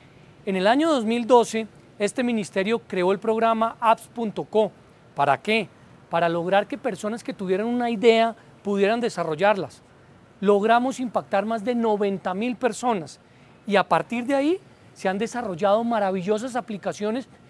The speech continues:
que incluso han sido ya compradas en el exterior. ¿Qué queremos hacer ahora?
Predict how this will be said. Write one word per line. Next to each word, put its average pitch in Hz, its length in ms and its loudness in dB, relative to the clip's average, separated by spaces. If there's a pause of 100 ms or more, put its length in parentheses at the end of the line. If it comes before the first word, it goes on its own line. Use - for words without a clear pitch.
(140)
que 208 100 -2
incluso 196 540 2 (400)
han 190 160 -6
sido 240 240 -4
ya 226 160 0
compradas 226 560 2
en 196 80 -6
el 165 100 -4
exterior. 156 460 -4 (720)
¿Qué 226 140 4
queremos 277 340 2
hacer 202 240 -2
ahora? 233 360 4